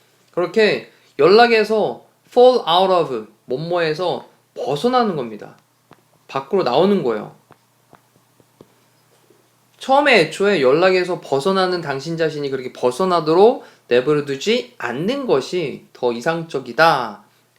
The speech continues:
라고 하는 거예요. 이 얘기는, 아, 계속 연락을 유지를 하세요 라는 거죠. 그러면서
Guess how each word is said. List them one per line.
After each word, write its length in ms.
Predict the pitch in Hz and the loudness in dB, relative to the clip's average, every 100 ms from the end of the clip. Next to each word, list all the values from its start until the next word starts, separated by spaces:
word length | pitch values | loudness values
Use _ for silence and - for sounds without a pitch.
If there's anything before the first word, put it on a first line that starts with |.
| - | -8
라고 280 | 110 113 | -8 -8
하는 300 | 127 170 180 | -8 -8 -8
거예요. 640 | 160 120 107 113 117 101 98 _ _ | -6 -4 -2 0 -2 -4 -12 _ _
이 80 | 131 | -4
얘기는, 400 | 135 135 123 104 | -4 -4 -6 -8
아, 180 | 95 107 | -12 -14
계속 680 | - - 110 120 180 285 - _ _ - | -14 -6 -4 0 0 0 -6 _ _ -6
연락을 600 | 113 107 110 117 107 - - | -4 -2 0 0 -2 -8 -16
유지를 400 | 107 107 120 120 | -12 -10 -6 -6
하세요 640 | - 226 170 180 165 120 | -4 -4 0 0 0 -2
라는 280 | 113 135 131 | -4 -4 -4
거죠. 360 | 104 127 120 107 _ _ _ _ _ _ _ _ _ _ _ | -8 -8 -10 -16 _ _ _ _ _ _ _ _ _ _ _
그러면서 720 | - 226 214 170 185 156 113 | 0 2 2 0 -2 -4 -6